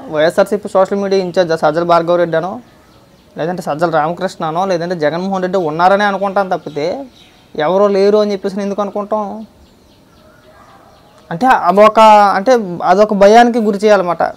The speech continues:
అమ్మో, ఆ, వెంకటకృష్ణ గారిని బూతులు తిట్టేశారు, లేదంటే షర్మిలాని బూతులు తిట్టించేస్తున్నారు, రేపు పొద్దున మనం మాట్లాడుతున్నాం ప్రభుత్వానికి వ్యతిరేకంగా, లేదంటే జగన్మోహన్ రెడ్డి గురించి మనం మాట్లాడుతున్నాం,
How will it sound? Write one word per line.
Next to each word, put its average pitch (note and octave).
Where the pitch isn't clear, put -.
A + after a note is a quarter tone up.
అమ్మో, E3
ఆ, D#3
వెంకటకృష్ణ F3
గారిని F#3
బూతులు F#3
తిట్టేశారు, F#3
లేదంటే F3
షర్మిలాని F3+
బూతులు F3+
తిట్టించేస్తున్నారు, F#3
రేపు E3+
పొద్దున D#3
మనం F#3+
మాట్లాడుతున్నాం F#3+
ప్రభుత్వానికి F3+
వ్యతిరేకంగా, F#3
లేదంటే F3
జగన్మోహన్ F3+
రెడ్డి F#3
గురించి F#3
మనం F3+
మాట్లాడుతున్నాం, E3+